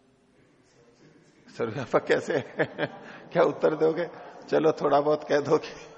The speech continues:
<laughs> कि सब जगह विद्यमान होने से। और शब्दांतर के को कुछ कहना भी चाहे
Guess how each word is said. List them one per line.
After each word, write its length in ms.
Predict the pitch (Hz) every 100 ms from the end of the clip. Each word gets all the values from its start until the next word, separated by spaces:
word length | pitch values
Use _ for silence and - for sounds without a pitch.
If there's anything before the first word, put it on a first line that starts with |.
| -
<laughs> 920 | - - - - - - - - -
कि 540 | 131 117 110 104 90 117
सब 220 | - 117
जगह 220 | 131 127
विद्यमान 480 | 117 113 135 151 160
होने 240 | 160 170
से। 160 | 170 170 175 - _ _
और 80 | 107
शब्दांतर 580 | - 101 113 123 147 135
के 160 | -
को 140 | 135 131
कुछ 160 | 131
कहना 320 | - 120 117 131
भी 140 | 143
चाहे 320 | 139 117 127